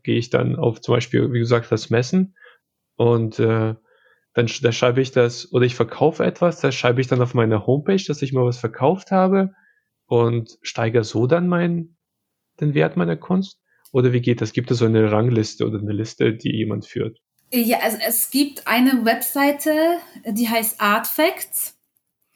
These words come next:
Speaker 2: Und, äh, die gibt so einen, äh, ja, die gibt so einen Einblick darauf, in welchen, auf welchen Platz ein Künstler in der Weltordnung sozusagen ist und sozusagen,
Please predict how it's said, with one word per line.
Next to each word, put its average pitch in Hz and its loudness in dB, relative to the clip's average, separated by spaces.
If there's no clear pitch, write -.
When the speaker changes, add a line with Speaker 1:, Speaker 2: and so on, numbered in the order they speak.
Speaker 2:
Und, 233 2
äh, 220 0
die 311 2
gibt 277 -2
so 269 -2
einen, 220 2
äh, 202 -2
ja, 190 -4
die - -12
gibt 233 -6
so - -8
einen 202 0
Einblick 254 2
darauf, 214 0
in 214 2
welchen, 214 0
auf 202 -4
welchen 202 0
Platz 254 -2
ein 220 -2
Künstler 240 0
in 208 2
der 202 2
Weltordnung 196 0
sozusagen 175 -6
ist - -8
und 190 -2
sozusagen, 190 -4